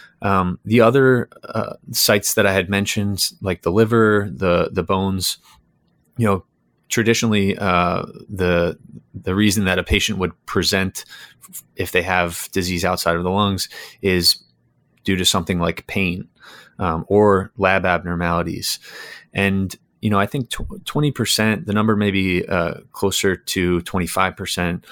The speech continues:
of patients with lung cancer will develop brain metastases. And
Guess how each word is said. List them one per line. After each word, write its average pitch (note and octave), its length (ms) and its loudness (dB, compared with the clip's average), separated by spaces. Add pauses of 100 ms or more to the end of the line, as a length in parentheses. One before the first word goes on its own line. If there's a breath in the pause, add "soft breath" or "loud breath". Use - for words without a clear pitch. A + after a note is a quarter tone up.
(220 loud breath)
of F#2 180 -2
patients F#2+ 640 0
with G2 240 -2
lung A2 200 2
cancer F#2 540 0 (800 soft breath)
will A2 160 4
develop F#2+ 640 2
brain F#2+ 240 0
metastases. F#2 960 -2 (400 loud breath)
And F#2+ 340 0